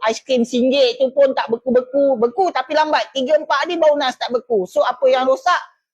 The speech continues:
First kali korang nak kena check dia punya bahagian kipas lah. Cara nak check kipas ni macam mana? Okey, jom Angah kongsikan. Okey,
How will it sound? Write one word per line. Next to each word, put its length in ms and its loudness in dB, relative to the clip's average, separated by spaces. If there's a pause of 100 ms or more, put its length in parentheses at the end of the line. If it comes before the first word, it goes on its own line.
(160)
First 160 0
kali 240 0
korang 160 2
nak 80 -4
kena 240 -4
check 320 -4
dia 160 4
punya 240 2
bahagian 400 2
kipas 320 -4
lah. 160 -2 (400)
Cara 240 4
nak 240 0
check 160 -2
kipas 240 0
ni 80 -2
macam 240 -2
mana? 320 0
Okey, 160 0
jom 160 2
Angah 240 0
kongsikan. 560 -4 (480)
Okey, 320 -2